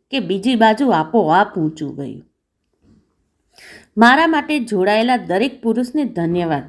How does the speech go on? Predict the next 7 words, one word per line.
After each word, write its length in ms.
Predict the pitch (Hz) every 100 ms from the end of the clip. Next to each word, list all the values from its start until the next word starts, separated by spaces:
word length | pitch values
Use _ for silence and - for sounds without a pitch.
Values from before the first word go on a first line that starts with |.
| -
સહવંદન, 800 | - - 220 220 180 156 160 147 - _ _ _ _ -
કારણ 400 | 202 202 302 311 - _ -
અમારી 360 | 220 240 269
જવાબદારી 680 | 240 185 196 220 277 330 381
તમે 360 | - 190 185 196
સંભાળો 540 | 196 151 147 139 123
છો. 200 | 131 -